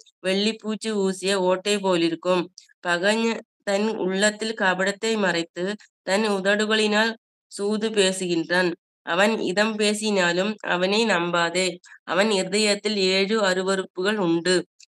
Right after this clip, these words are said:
பகையை வஞ்சகமாய் மறைத்து வைக்கிறனவனோ அவனுடைய பொல்லாங்கு மகா சபையிலே வெளிப்படுத்தப்படும். பழுகுழியை வெட்டுகிறவன் தானே அதில் விழுவான், கல்லை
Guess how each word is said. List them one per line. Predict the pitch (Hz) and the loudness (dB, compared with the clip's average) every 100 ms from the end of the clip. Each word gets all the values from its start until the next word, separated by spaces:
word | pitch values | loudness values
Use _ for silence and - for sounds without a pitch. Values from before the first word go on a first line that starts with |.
| _ _ | _ _
பகையை | 185 180 196 202 233 | 0 0 0 0 2
வஞ்சகமாய் | 214 185 185 208 220 220 226 220 | 2 2 0 0 0 2 2 2
மறைத்து | 185 170 170 175 196 220 - - | 2 0 -4 -4 -4 -4 -12 -6
வைக்கிறனவனோ | 180 185 214 220 226 196 175 175 180 202 | -2 -2 0 0 2 2 2 2 2 0
அவனுடைய | 175 175 196 196 214 226 240 - _ | 0 2 0 0 0 0 -2 -8 _
பொல்லாங்கு | - 180 190 202 208 220 | -2 0 4 4 4 2
மகா | 190 180 202 220 | 0 0 0 0
சபையிலே | 214 190 180 180 185 202 | 0 0 2 0 0 0
வெளிப்படுத்தப்படும். | 180 180 175 180 175 196 185 165 185 180 175 _ - _ | 0 0 0 -2 -2 -6 -2 0 0 0 -4 _ -20 _
பழுகுழியை | 190 190 220 226 220 208 220 226 | 0 2 2 2 0 0 0 0
வெட்டுகிறவன் | 214 190 185 220 208 175 170 202 208 | 2 0 -2 -2 0 0 0 0 -2
தானே | 190 180 185 208 226 | 2 4 4 2 2
அதில் | 190 202 185 | 2 0 2
விழுவான், | 175 170 170 185 180 _ - _ _ | 2 0 0 0 -2 _ -20 _ _
கல்லை | 196 190 202 226 | -2 -2 0 0